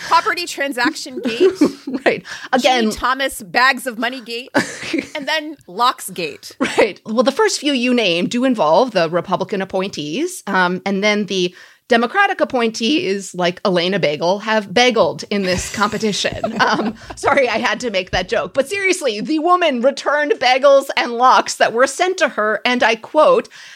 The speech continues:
Speaker 2: "as a sign of support for the nightmare of having to go to
Speaker 1: I don't
Speaker 2: work
Speaker 1: think she got
Speaker 2: with"
Speaker 1: them. I think they told her they were sending, and she was like, "No, no, don't do it."
Speaker 2: Yeah, well, okay. So then she stopped these bagels and lox from ever being sent. But I'm gonna read that quote from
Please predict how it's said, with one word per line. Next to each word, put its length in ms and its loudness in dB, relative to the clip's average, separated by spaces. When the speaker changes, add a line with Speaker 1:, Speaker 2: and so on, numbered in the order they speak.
Speaker 2:
"as 120 -4
a 60 0
sign 300 -2
of 80 -4
support 480 -4
for 160 -2
the 140 4
nightmare 640 0
of 160 2
having 360 0
to 100 -6
go 260 2
to 100 2
Speaker 1:
I 40 6
don't 100 0
Speaker 2:
work 220 2
Speaker 1:
think 40 -10
she 220 -4
got 220 0
Speaker 2:
with" 140 6
Speaker 1:
them. 100 -6
I 80 -2
think 240 -8
they 100 0
told 320 -4
her 100 -4
they 120 -8
were 100 -8
sending, 280 -8
and 40 -8
she 80 -10
was 80 -14
like, 120 -12
"No, 260 -6
no, 160 -4
don't 220 -8
do 200 -10
it." 160 -12
Speaker 2:
Yeah, 280 4
well, 200 4
okay. 240 -4
So 160 0
then 200 0
she 220 2
stopped 640 0
these 220 2
bagels 400 2
and 160 4
lox 260 2
from 180 -4
ever 280 0
being 300 0
sent. 520 -4
But 180 2
I'm 120 0
gonna 200 4
read 220 2
that 220 2
quote 460 2
from 320 0